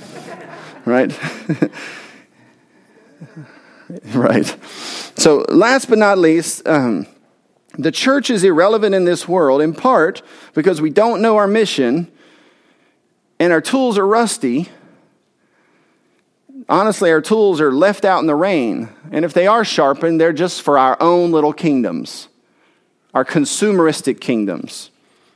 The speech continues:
Right? The church is neutered because we've deconstructed covenants and hierarchies,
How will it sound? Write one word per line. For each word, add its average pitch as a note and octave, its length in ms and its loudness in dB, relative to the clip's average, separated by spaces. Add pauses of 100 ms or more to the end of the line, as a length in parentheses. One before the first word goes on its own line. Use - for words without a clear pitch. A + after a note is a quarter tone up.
(160)
Right? C#3 240 -10 (220)
The F#3 200 -2
church F#3+ 360 0
is C#3+ 120 -4
neutered F#3 400 2
because D#3 320 0
we've D3+ 160 2
deconstructed F3 800 -2
covenants F#3 460 0
and D3 100 0
hierarchies, F3+ 760 0